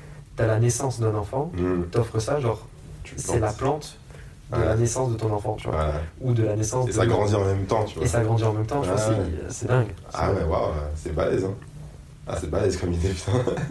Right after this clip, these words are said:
Speaker 2: <laughs> Je pensais pas que, ah, ça me, ça m'impressionne, tu vois.
Speaker 1: Ouais.
Speaker 2: Et ça m'est pensé à une phrase que j'entends, euh, dans une émission qui s'appelle Shark Tank.
Speaker 1: Ah oui, je connais, ouais.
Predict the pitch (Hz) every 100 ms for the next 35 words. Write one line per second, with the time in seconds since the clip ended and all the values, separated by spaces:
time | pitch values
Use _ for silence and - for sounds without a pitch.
0 | - - - - 120 - 101 95 95 120
1 | 120 107 104 104 101 101 101 101 - -
2 | - - 107 - 95 85 85 87 87 87
3 | 87 131 127 98 - 80 82 - - 110
4 | 101 110 120 127 127 143 110 131 - -
5 | 87 92 107 95 - 80 78 - - -
6 | - - - - 78 76 76 76 76 80
7 | 80 95 - 78 85 87 - 95 92 -
8 | - - - - - 123 123 123 110 104